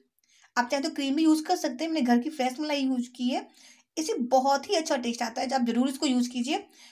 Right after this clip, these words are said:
और इसको भी हम अच्छे से मिक्स कर देते हैं इसमें। तो सारी चीज़ें अच्छे से मिक्स हो जाएंगी, तो ये बहुत ही क्रीमी टेक्सचर देता है हमारी मशरूम की सब्जी को। तो मलाई अच्छे से, से मिक्स हो चुकी है।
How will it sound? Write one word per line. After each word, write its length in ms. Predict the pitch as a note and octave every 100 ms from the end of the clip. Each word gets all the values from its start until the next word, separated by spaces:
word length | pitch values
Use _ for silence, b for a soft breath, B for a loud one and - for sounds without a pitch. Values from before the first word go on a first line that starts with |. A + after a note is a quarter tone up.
| B -
और 100 | A#3+
इसको 200 | - F4+
भी 60 | G4
हम 80 |
अच्छे 200 | D#4+ E4
से 80 | D#4+
मिक्स 280 | D#4 B3+ C4
कर 180 | - F4
देते 280 | D4 B3+ B3
हैं 140 | C4 C4
इसमें। 300 | C4 E4+ A#4 _ _ _ _ _ _ _ _ _ _ _ _ _ _ _ _ _ _ _ A#3+ - _ - -
तो 80 | -
सारी 240 | B3+ D4 E4
चीज़ें 220 | F4 F4+
अच्छे 180 | E4 F4
से 100 | E4+
मिक्स 260 | D4 D4+
हो 60 | D#4
जाएंगी, 380 | C#4+ C#4 D#4+ F4+ b b b b -
तो 60 | D#4+
ये 80 | D4
बहुत 300 | A#3 B3 C4+ D#4+
ही 60 |
क्रीमी 300 | D#4 C4+ C4
टेक्सचर 340 | B3+ C4 - C#4
देता 240 | B3 B3
है 60 | D#4
हमारी 280 | D#4 D#4 D#4 - _ _ _ A#3
मशरूम 360 | A#3+ C#4 C#4
की 80 | D#4+
सब्जी 300 | D#4+ A#3+ A#3
को। 180 | C#4 D4 A4+ - _ _ _ _ _ -
तो 60 | C4
मलाई 220 | B3 D4
अच्छे 180 | D4+ D#4+
से, 120 | E4
से 80 | E4
मिक्स 300 | C#4 C#4+ E4+
हो 80 | D#4+
चुकी 340 | D#4 B3+ C4
है। 120 | D#4+